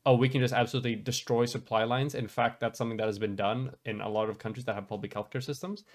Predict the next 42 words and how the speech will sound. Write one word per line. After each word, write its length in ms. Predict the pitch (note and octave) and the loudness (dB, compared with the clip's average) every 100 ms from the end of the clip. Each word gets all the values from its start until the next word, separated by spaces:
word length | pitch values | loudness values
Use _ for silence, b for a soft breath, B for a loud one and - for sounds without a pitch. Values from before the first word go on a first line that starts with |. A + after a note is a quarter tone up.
| b | b
It's 100 | - | -20
point 200 | - B2 | -2 0
number 160 | A2+ G#2+ | 4 4
one. 240 | G#2+ C#3+ b b _ | 4 2 b b _
But 100 | C3 | 8
point 160 | D#3+ | 10
number 160 | D#3 D#3 | 10 8
two, 120 | C#3 | 4
that's 180 | E3 D3 | 2 4
more 80 | D3+ | 4
important. 460 | C3+ F#3 C3 G#2 - b b - | 6 4 4 0 -6 b b 8
When 200 | C3+ G3+ | 10 12
you 120 | A3+ | 10
shift 280 | - A3 - | 10 8 10
over 360 | C3+ D#3 G#3+ | 8 10 6
from, 240 | G#3 D#3+ C#3 | 8 6 8
like, 180 | C3+ | 6
a 60 | C3+ | 6
more, 500 | B2 C3 C3+ C3 - | 6 6 6 4 2
more, 260 | C#3 B2+ B2+ | 2 4 4
more 200 | B2 B2 | 4 0
privatized, 800 | A#2 C3 C#3+ D3 D#3 E3 F#3 - _ _ _ B2 | 4 4 4 4 4 4 2 -8 _ _ _ 2
um, 400 | A2+ A2 A2 A2 | 4 4 0 -4
system 440 | - C3 D3+ C#3+ | -4 -2 0 -2
that's, 320 | A#2+ G#2+ - _ A#2 | -2 -4 -10 _ -6
uh, 280 | G#2 G#2 | -2 -2
that 160 | G#2+ A2 | -2 -4
you 100 | A2+ | -2
might 180 | A2+ A2+ | 0 0
have 140 | A2+ | 0
in 80 | A2 | -2
the 60 | G#2+ | -4
U 140 | A#2 | -4
S, 80 | C3 | -2
for 120 | D#3+ | -2
example, 340 | C3+ D3 D#3+ | -2 -2 -4
to, 160 | E3+ D3 | -6 -2
like, 160 | A#2+ A#2+ | -2 -2
a 40 | |
more 100 | A#2 | -6
public 340 | C3 C3 C3 | -2 -2 0
one, 200 | B2 G#2 | -2 -4